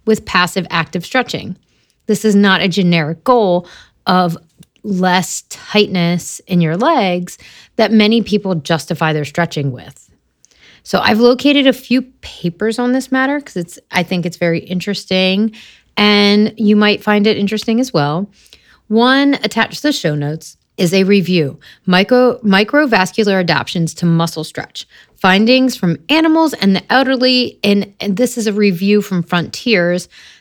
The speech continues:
that discusses how stretching, commonly used in physical therapy, sports medicine, and health promotion, affects microvascular reactivity and muscle blood flow.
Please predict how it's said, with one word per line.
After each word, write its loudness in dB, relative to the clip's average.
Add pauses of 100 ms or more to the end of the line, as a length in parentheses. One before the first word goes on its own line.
that -2
discusses -4
how -4
stretching, -2
commonly 0
used 0
in -2 (120)
physical -2
therapy, -2
sports -8
medicine, -6
and -4
health -2
promotion, -4 (500)
affects -2 (100)
microvascular 0
reactivity 0 (280)
and 0
muscle -4
blood 0
flow. -10